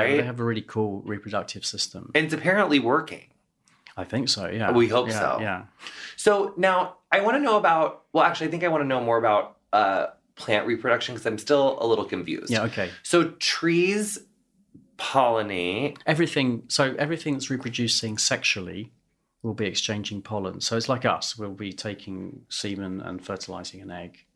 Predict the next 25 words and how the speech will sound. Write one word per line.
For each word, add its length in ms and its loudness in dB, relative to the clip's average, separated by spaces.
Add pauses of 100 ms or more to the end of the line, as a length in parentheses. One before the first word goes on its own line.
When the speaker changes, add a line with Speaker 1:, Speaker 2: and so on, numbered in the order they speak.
(640)
Speaker 2:
Like, 180 -4
a 60 -4
whole 180 2
group 300 -4
of 100 -18
plants 440 -2
can 180 -8
also, 480 -2 (760)
the 140 -2
egg 160 2
will 100 -8
develop. 520 -2
They 100 -6
don't 180 -2
have 220 -8
to 280 -10
receive 420 -4
the 60 -16
pollen. 360 -6
So 200 -8
they're 140 -10
basically, 400 -6
it's 140 -10
like 300 -6
having 360 -12